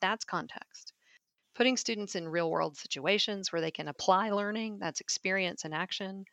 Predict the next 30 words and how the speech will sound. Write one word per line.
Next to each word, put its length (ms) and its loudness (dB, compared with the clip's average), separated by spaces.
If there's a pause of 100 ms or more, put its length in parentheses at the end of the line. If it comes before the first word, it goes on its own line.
(480)
and 120 -4
then 120 0
fostering 640 4
kind 160 -4
of 80 -6
metacognitive 1040 0
habits 720 0 (360)
to 100 2
help 260 6
them 160 4
identify 720 4
what 260 6
they've 220 0
learned 460 -4
and 160 -4
how 260 4
they've 220 0
learned 240 -2
it 180 0
and 160 -4
how 220 2
they 80 2
can 180 -10
transfer 580 0
that 240 -4
learning. 480 -8
That's 380 2
reflection, 720 -2
evaluation, 800 -2
action. 500 -4